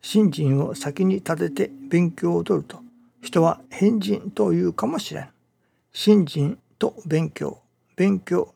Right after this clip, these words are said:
と信心、二つにして一つ。信心と勉強との対立のない世界がそこから開けてくる。それが信心である。信心とは信ずる心である。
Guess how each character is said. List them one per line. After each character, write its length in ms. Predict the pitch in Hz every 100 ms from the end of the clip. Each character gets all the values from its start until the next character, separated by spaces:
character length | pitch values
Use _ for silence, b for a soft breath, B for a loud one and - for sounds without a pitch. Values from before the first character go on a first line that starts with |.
| -
と 240 | 220 -
信 300 | - 240 208
心、 240 | 139 190 202 _ _ _ _
二 240 | - - 214
つ 140 | 247
に 160 | 240 208
し 60 |
て 140 | - 226
一 180 | - -
つ。 180 | - _ _ _ _ _
信 340 | - 196 180 139
心 240 | 147 143
と 280 | - 147 -
勉 300 | 170 170 208
強 260 | 202 190 175
と 140 | 196
の 160 | 185 - -
対 180 | 175
立 340 | 214 214 190 -
の 100 | 214
な 160 | 220 247
い 80 |
世 180 | 185 202
界 220 | 196 156 - 208
が 200 | - -
そ 160 | - 160
こ 160 | 160 165
か 100 | 190
ら 160 | 247
開 240 | 202 151 143
け 100 | 170
て 160 | 208
く 140 | - -
る。 60 | _ _ _ _ _ _ _ -
そ 160 | -
れ 140 | 175 202
が 180 | 214 -
信 320 | - 254 180
心 260 | 160 180
で 120 | 214 175
あ 120 | 135
る。 80 | _ _ _ _ _ -
信 340 | - 208 143
心 240 | - 147 139
と 140 | -
は 140 | 170 - -
信 320 | - 208 254
ず 160 | 202 233
る 120 | - -
心 340 | - 156 147
で 120 | 165 -
あ 140 | -
る。 120 | -